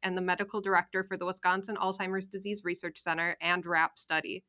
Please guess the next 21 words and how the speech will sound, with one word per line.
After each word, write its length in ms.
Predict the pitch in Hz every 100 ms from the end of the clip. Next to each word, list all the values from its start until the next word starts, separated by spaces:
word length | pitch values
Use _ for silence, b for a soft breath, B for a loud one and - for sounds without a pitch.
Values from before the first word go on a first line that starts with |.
| -
His 120 | 196
father's 380 | 208 208 247 247
diagnosis 640 | 214 220 196 190 196 196
of 120 | 185
Alzheimer's 520 | - 196 208 190 180 175
disease 400 | 165 170 165 -
inspired 500 | 185 190 202 220 220
him 220 | 190 185
to 100 | 185
pursue 420 | 190 190 202 208
a 80 | 220
career 360 | 208 180 175
as 220 | 175 175 170
a 20 |
geriatrician 800 | 180 185 202 208 175 175 170 165
and 160 | 180 175
scientist 640 | 190 190 175 175 156 -
focused 360 | 180 - 202 -
on 160 | 170
dementia 500 | 170 165 165 - 190
prevention, 680 | 185 180 156 160 - 147